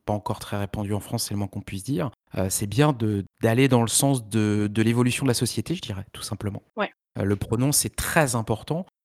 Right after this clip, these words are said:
Speaker 1: Et, euh, et donc, on peut très rapidement, oui, la volonté d'avoir un, un jeu qui soit, euh, purement inclusif, c'est, c'est, c'est assez agréable, euh, je trouve, euh, à la lecture. Et puis, c'est, c'est tellement naturel quand on lit,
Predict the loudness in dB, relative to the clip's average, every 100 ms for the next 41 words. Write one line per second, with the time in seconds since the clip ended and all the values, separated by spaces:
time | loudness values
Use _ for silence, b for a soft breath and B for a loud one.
0 | 0 6 8 8 6 2 4 4 2 2
1 | 4 2 0 0 4 6 4 2 2 4
2 | 2 0 0 2 4 4 4 4 2 2
3 | 2 4 2 2 -2 -2 -2 -2 -4 -6
4 | -2 2 2 0 -2 -2 0 -2 -4 -8
5 | -8 -10 -10 -4 -4 -4 -6 -6 -6 -6
6 | -2 0 0 0 0 0 0 -2 _ -4
7 | -2 0 -4 -4 -4 0 0 0 0 0
8 | -2 -4 -2 0 -2 -4 -4 -2 -4 -4
9 | -4 -4 -2 -2 0 -2 0 0 0 -2
10 | -4 -2 -2 -2